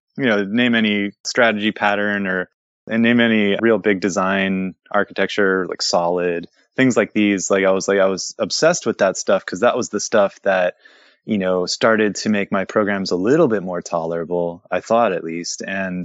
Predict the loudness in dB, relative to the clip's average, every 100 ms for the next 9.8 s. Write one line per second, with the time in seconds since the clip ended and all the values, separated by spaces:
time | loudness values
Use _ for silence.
0 | -6 -2 -2 -2 -2 2 2 0 -2 -2
1 | 0 0 -4 _ _ _ 0 2 2 0
2 | 0 2 2 2 -2 -4 -4 -2 0 -2
3 | -2 0 0 -2 -2 0 0 0 -4 -6
4 | -4 -4 -4 -6 -10 -14 -6 -2 -2 -2
5 | -2 -2 -2 -4 -8 -10 -8 -6 -4 -2
6 | -2 -2 -4 -4 -6 -4 -4 -4 -6 -4
7 | 0 2 2 0 -2 -6 -10 -6 -6 -2
8 | 0 0 0 -6 -8 -10 -8 -6 -8 -10
9 | -8 -2 4 4 4 2 0